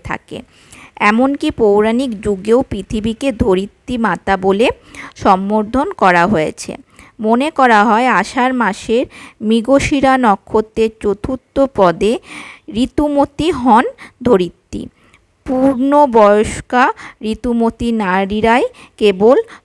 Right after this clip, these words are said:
সন্তান ধারণে সক্ষম হন, তাই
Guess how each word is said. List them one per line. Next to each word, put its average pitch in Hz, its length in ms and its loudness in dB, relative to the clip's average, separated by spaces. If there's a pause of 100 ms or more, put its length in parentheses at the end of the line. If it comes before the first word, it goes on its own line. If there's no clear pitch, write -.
(120)
সন্তান 233 580 0 (160)
ধারণে 214 380 0 (160)
সক্ষম 208 480 -2 (100)
হন, 175 160 -4 (500)
তাই 254 220 4